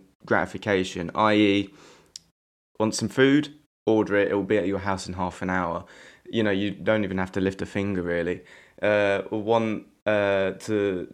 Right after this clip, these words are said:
to boost your ego, put a Photoshop picture up on Instagram and get all the gratification from that. Or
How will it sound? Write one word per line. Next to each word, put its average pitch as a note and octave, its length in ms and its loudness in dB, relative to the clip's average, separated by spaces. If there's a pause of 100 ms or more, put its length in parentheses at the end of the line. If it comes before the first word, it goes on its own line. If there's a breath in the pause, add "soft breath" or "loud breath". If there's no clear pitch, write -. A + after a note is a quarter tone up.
(100)
to G2 280 -4
boost A#2 380 0
your - 160 0
ego, B2 540 4
put G#2+ 260 0
a G2 360 0 (120)
Photoshop G2 640 2
picture G2+ 320 -2
up F2+ 100 -4
on G2 100 -4
Instagram F#2+ 500 -4
and F#2+ 80 -4
get F#2 100 -2
all F#2 100 -4
the F#2+ 80 -8
gratification F#2 680 -8
from F#2 160 -10
that. F2+ 180 -6
Or G2 240 -2